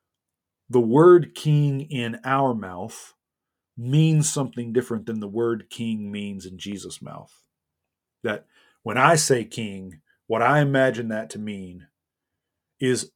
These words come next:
opposed to what he means when he says the same word. And Jesus then under-,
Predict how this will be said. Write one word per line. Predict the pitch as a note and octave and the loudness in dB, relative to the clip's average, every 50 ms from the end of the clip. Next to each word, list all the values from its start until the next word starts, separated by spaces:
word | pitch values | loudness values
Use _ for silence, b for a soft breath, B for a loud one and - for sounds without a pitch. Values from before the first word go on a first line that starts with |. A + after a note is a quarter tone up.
| _ - | _ -10
opposed | B2+ - - - - D#3+ D#3+ D3 B2 G2+ F#2+ F#2+ F#2 F2 - - - _ _ _ _ _ _ | -10 -8 -6 2 6 8 8 8 8 4 0 -6 -10 -10 -12 -12 -14 _ _ _ _ _ _
to | - A#2+ | -4 -2
what | A#2 B2 A#2+ A#2+ | 0 0 0 -2
he | - - - F3 F#3+ F3+ | -6 -6 -4 -2 0 0
means | D3+ B2+ A#2 G#2 F#2+ F#2 F#2 F2+ - - | 0 -2 -4 -6 -10 -12 -16 -18 -16 -14
when | A#2 A2 G2 | -12 -12 -10
he | F#2+ G#2+ | -10 -12
says | G#2+ - - G#2+ G2+ F#2+ F#2+ F#2+ F2 F2 - - - - _ _ _ _ _ _ _ _ _ _ _ _ _ _ _ _ _ | -12 -10 -8 -6 -6 -6 -6 -8 -10 -14 -18 -18 -20 -20 _ _ _ _ _ _ _ _ _ _ _ _ _ _ _ _ _
the | - | -16
same | - - - C3 B2+ B2 A2+ A2 | -12 -8 -6 -4 -4 -4 -4 -6
word. | G2+ F#2+ - G2+ G#2 G#2+ - - _ _ _ _ _ _ _ _ _ _ _ _ _ _ _ _ _ _ _ | -8 -8 -10 -10 -12 -14 -18 -20 _ _ _ _ _ _ _ _ _ _ _ _ _ _ _ _ _ _ _
And | - C#3+ C3+ C#3+ D3 D3+ - _ _ _ _ _ - | -4 -2 -2 -2 -4 -6 -10 _ _ _ _ _ -6
Jesus | D3+ E3+ F#3+ D#3+ D3+ D3 - | -2 0 0 2 0 0 2
then | F3+ F3 F3 | 2 0 0
under-, | - F3 D#3 C#3 C3 | 0 2 2 2 2